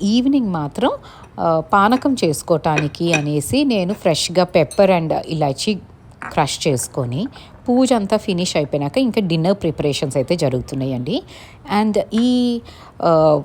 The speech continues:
పెరుగు తోడేసుకున్న ఈ పోర్సిలిన్ బౌల్ ఏదైతే ఉందో, లాస్ట్ టైమ్ మన వ్యూవర్ ఒకళ్ళు అడిగారు, "ఇది సరిగ్గా చూపెట్టండి అక్క క్లోజ్గా" అనేసి. ఇది నేను పూణేలో తీసుకున్నానండి. నాకు ప్రైస్ అదంతా కూడా గుర్తులేదండి. Actually తీసుకుని టూ ఇయర్స్ అయింది.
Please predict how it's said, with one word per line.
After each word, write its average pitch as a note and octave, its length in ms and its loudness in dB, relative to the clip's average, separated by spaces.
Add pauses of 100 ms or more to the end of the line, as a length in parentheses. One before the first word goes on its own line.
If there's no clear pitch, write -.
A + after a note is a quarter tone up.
(120)
పెరుగు G#3+ 260 6
తోడేసుకున్న G#3 680 2
ఈ F#3+ 260 0 (160)
పోర్సిలిన్ F#3+ 420 0
బౌల్ F3 320 4
ఏదైతే D3+ 340 0
ఉందో, C#3+ 340 0
లాస్ట్ G#3 380 0
టైమ్ E3+ 140 0
మన D#3 120 0
వ్యూవర్ D3 320 2
ఒకళ్ళు D3 260 2
అడిగారు, C3 340 2
"ఇది G3 200 -2
సరిగ్గా D#3 360 2 (120)
చూపెట్టండి C3+ 480 0
అక్క C#3+ 180 -4
క్లోజ్గా" C3+ 560 -4
అనేసి. B2 520 -6 (360)
ఇది F#3 240 0
నేను G3+ 300 0
పూణేలో C4 580 2
తీసుకున్నానండి. D3 840 -2
నాకు G3 180 -4 (140)
ప్రైస్ D3 420 -2
అదంతా D#3 520 0
కూడా D#3+ 220 2
గుర్తులేదండి. D#3 960 0 (360)
Actually D3 320 -4
తీసుకుని D#3 440 -4
టూ C#3+ 180 0
ఇయర్స్ C3 340 2
అయింది. B2+ 500 0